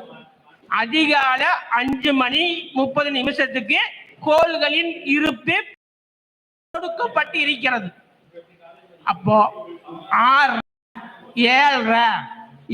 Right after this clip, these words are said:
எட்டரை, ஒன்பதரை, பத்தரை, பதினொன்றரை, ஒன்றரை, அதாவது ஆறரை, ஏழரை, எட்டரை,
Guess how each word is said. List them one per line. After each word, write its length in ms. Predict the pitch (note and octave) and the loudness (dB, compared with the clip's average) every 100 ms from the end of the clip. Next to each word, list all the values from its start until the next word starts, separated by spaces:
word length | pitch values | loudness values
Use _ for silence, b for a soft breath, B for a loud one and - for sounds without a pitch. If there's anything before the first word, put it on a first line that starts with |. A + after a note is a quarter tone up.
| A#3+ | 0
எட்டரை, 520 | A#3+ B3 - C#4 C4 B3 F3 B2+ - - - - - A3+ | 0 -6 0 2 4 2 0 -6 -14 -18 -20 -20 -6 0
ஒன்பதரை, 640 | B3+ D4 C#4+ C4+ A3+ A3+ B3+ G3+ C#3+ - - - - - | 0 2 2 2 0 2 2 0 -4 -14 -20 -20 -20 -2
பத்தரை, 640 | - - - C4 A#3 B3 B3 E3 - - _ - _ A#3 | -2 -2 -4 0 2 2 0 -2 -10 -20 _ -20 _ 0
பதினொன்றரை, 720 | B3 F#3+ C4+ B3+ A#3 A3+ B3+ A#3 - - - - - _ _ _ _ _ B3+ | 2 2 0 0 -2 0 0 0 -4 -14 -20 -20 -20 _ _ _ _ _ 2
ஒன்றரை, 420 | C#4+ E4 E4+ D4+ A#3 - - - - _ _ _ _ _ _ _ _ _ _ _ _ _ _ - - G3+ | 2 2 2 2 0 -4 -18 -20 -20 _ _ _ _ _ _ _ _ _ _ _ _ _ _ -20 -8 -4
அதாவது 520 | G#3+ A#3 A#3 G3+ A3+ D#4+ C5+ - - - - - _ _ _ - F#3+ A3 | 0 0 2 0 2 0 -2 -8 -14 -16 -20 -20 _ _ _ -4 0 0
ஆறரை, 440 | C#4+ D#4+ C4 B3+ D#4 - - - - - - - | 0 0 0 0 0 -4 -10 -18 -20 -20 -20 -10
ஏழரை, 800 | A3+ A#3 B3+ C#4+ D#4 B3+ B3 C4+ F#4+ - - - _ _ _ A3+ A#3+ | -2 0 2 0 0 -2 -2 0 -2 -4 -14 -18 _ _ _ -4 -2
எட்டரை, 560 | B3+ B3 - - C4+ | -2 -4 -10 0 0